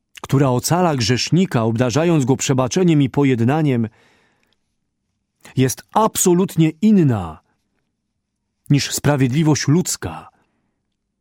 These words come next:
domagająca się bezwzględnej kary. I na koniec słyszymy jeszcze o tym, że Królestwo Boże będzie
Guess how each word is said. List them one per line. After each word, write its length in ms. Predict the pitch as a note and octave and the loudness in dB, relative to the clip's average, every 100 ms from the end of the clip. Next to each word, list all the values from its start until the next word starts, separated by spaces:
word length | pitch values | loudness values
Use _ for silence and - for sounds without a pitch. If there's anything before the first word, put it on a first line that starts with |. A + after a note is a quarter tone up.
| _ _ _ | _ _ _
domagająca 800 | B2 D3 D3 C3+ C3+ E3 F3+ D3+ | 0 2 2 2 2 2 0 0
się 320 | C#3 D3 C#3 B2+ - _ _ _ - | 0 0 0 -2 -10 _ _ _ -4
bezwzględnej 1000 | A2 D#3 A#2 G#2+ G#2 D3+ D3 A#2+ C3 B2 | 0 0 0 -2 0 2 2 2 2 0
kary. 640 | - A#2 G2+ E2+ D#2+ - _ _ _ _ _ _ _ _ _ _ _ _ _ _ _ _ _ _ _ _ _ _ _ _ _ _ _ _ _ _ _ _ _ _ - | -4 -6 -6 -8 -12 -18 _ _ _ _ _ _ _ _ _ _ _ _ _ _ _ _ _ _ _ _ _ _ _ _ _ _ _ _ _ _ _ _ _ _ -2
I 80 | C#3 | 0
na 140 | A#2 | 0
koniec 420 | - D#3 C3+ C#3 - - | 0 2 2 -2 -6 -6
słyszymy 460 | - A2+ C#3 B2 | -4 -2 0 0
jeszcze 400 | G2+ A2 - B2 A#2+ | 0 -2 -2 -4 -4
o 160 | B2+ A#2+ | -4 -2
tym, 300 | A#2+ B2 D3 - - _ _ _ _ _ _ _ _ _ _ _ | 0 0 -2 -8 -20 _ _ _ _ _ _ _ _ _ _ _
że 140 | A2 C3+ | -4 -2
Królestwo 580 | - B2 D3+ - C#3+ | 0 0 0 0 -2
Boże 300 | A#2+ D3 C3+ | 0 0 0
będzie 560 | B2 C#3+ C#3+ C3 C3+ | 2 2 2 2 0